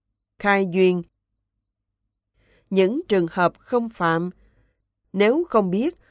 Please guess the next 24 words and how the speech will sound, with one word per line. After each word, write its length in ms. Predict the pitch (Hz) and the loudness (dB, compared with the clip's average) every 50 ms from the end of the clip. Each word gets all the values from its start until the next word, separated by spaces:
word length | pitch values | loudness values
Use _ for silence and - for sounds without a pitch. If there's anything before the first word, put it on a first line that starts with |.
| _ _ | _ _
hoặc 240 | - 196 185 - 196 | 0 0 0 2 0
là 360 | 190 185 185 180 175 175 170 - - | 0 2 2 4 2 0 -2 -4 -4
người 200 | 185 180 190 190 | -2 0 0 0
ở 260 | - 175 175 180 208 208 - | 0 0 -2 -2 -4 -6 -6
trước 300 | 240 262 320 - _ - | -6 -6 -6 -8 _ 2
cho 180 | 202 190 180 | 2 2 2
phép, 340 | 170 - - 208 240 311 349 - _ _ _ _ _ _ _ | 2 -2 -6 -6 -6 -6 -8 -12 _ _ _ _ _ _ _
hoặc 180 | - 208 202 | -2 0 0
là 80 | 208 202 | 0 -2
người 260 | 196 190 196 190 185 | 0 2 2 2 2
thân 300 | 185 - - 240 240 233 226 | 0 -4 -6 -8 -6 -8 -6
hậu, 380 | - 180 170 170 170 185 196 - _ _ _ _ _ | -4 -2 0 0 -2 -2 -6 -10 _ _ _ _ _
hoặc 220 | _ - 190 190 - | _ -2 -2 -2 -2
là 140 | 185 185 180 | -2 -2 0
người 280 | 175 175 180 175 170 | 0 0 2 2 0
thân 260 | 170 - - 220 214 214 | 0 -2 -4 -6 -6 -4
hậu 300 | - 175 170 170 180 180 - | -4 -2 0 0 -2 -2 -2
báo 240 | 185 180 196 247 302 | -2 -2 -2 -4 -4
rằng, 300 | 269 208 185 175 170 165 - _ _ _ _ _ _ _ _ _ _ | -4 -4 -2 -2 -4 -4 -8 _ _ _ _ _ _ _ _ _ _
"Cô 120 | - 226 | 2 2
cứ 160 | 233 233 247 254 | 2 2 -2 -2
giáo 340 | 254 226 226 220 277 339 339 | 0 0 -2 -2 -4 -8 -4
thọ 200 | - 196 175 180 | 0 0 0 0
tôi, 400 | 190 - - 202 202 208 202 196 | 0 0 2 2 2 2 0 -2